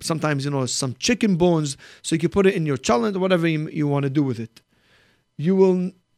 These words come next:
sometimes, if you can't find your sharp knife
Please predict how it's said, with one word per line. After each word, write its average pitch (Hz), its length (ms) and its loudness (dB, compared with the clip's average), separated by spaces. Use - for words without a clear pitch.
sometimes, 190 800 4
if 160 120 0
you 185 60 -2
can't 240 240 2
find 226 220 0
your 165 100 2
sharp 202 320 2
knife 180 600 0